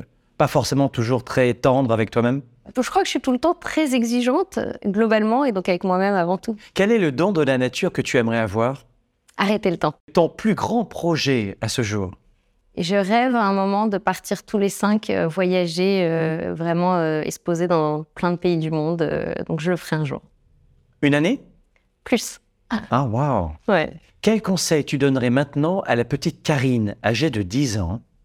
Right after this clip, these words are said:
Speaker 1: Parce qu'il s'est passé beaucoup de choses à l'âge de dix ans pour toi.
Speaker 2: D'être dans l'innocence, d'être encore dans le, l'insouciance plutôt, pardon, l'insouciance, cherchez le mot. Euh, parce qu'après, bah, quand même, on, on,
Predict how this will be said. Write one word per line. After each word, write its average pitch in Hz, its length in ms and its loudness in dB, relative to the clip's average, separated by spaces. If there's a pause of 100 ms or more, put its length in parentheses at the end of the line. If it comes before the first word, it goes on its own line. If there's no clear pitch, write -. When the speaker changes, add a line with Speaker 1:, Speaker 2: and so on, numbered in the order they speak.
(160)
Speaker 1:
Parce - 100 -14
qu'il 98 140 -6
s'est - 140 -6
passé 98 220 -4
beaucoup 117 200 -4
de - 60 -8
choses 131 340 0 (240)
à 95 80 -4
l'âge 107 160 0
de 104 60 -2
dix 98 200 0
ans 117 60 2
pour 117 180 -6
toi. 113 320 0 (200)
Speaker 2:
D'être 202 280 -2
dans 226 100 0
l'innocence, 233 680 2
d'être 208 220 0
encore 226 340 2
dans 220 140 2
le, 202 240 2
l'insouciance 214 720 -2
plutôt, 170 260 0
pardon, 170 320 0
l'insouciance, 208 640 -2
cherchez - 320 -2
le 190 60 2
mot. 190 300 0 (500)
Euh, 196 680 2
parce 190 160 -4
qu'après, 214 380 0
bah, 190 140 2
quand 196 160 0
même, 202 220 4
on, 175 520 0
on, 196 280 -2